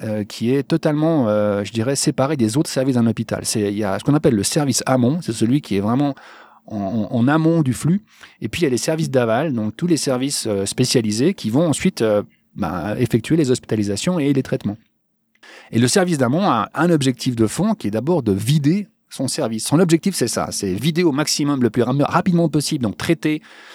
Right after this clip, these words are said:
euh, ausculter, euh, diagnostiquer, euh, poser un, un, vraiment un diagnostic suffisamment, euh, f-, solide pour pouvoir ensuite définir si, euh, il y a un retour à domicile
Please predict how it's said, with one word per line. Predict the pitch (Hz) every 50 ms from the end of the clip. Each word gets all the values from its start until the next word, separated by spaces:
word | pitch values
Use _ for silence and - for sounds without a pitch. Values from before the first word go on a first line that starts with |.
| - - - _ -
euh, | - 101 104 107 107 -
ausculter, | 165 165 - - 170 156 139 - 139 139 139 143 143 139 139 135
euh, | 117 95 98 98
diagnostiquer, | 107 135 147 160 165 151 - - 160 - - 131 131 135 135 135 135 131
euh, | 117 98
poser | - - 160 175 156 165 165 160 160
un, | 139 123
un, | 120 120 127 110 107 110
vraiment | 113 110 147 160 165 160 151 139
un | 120 117
diagnostic | 123 135 139 143 135 - - 151 143 -
suffisamment, | - - 156 - 160 139 147 139 143 135 131 123 113 107
euh, |
f-, | - - - 110 107
solide | - - 160 156 160 160 -
pour | - 117 -
pouvoir | - - 120 120 123
ensuite | - - 131 - 131
définir | 113 123 135 - 160 147 147 147 123
si, | - - 117 113 113
euh, | 104 98 107
il | 104 104
y | 110
a | 110
un | 110
retour | 113 135 131 143 139 131
à | -
domicile | 120 120 127 120 - - 131 123 117